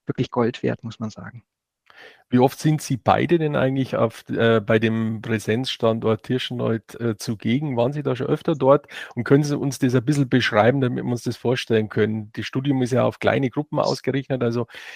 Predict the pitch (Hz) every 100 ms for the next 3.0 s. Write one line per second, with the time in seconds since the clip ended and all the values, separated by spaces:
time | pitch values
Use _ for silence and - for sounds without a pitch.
0 | - - 117 - 120 117 131 135 120 120
1 | - 117 117 117 117 123 110 123 120 107
2 | 107 101 - - 107 - - 123 123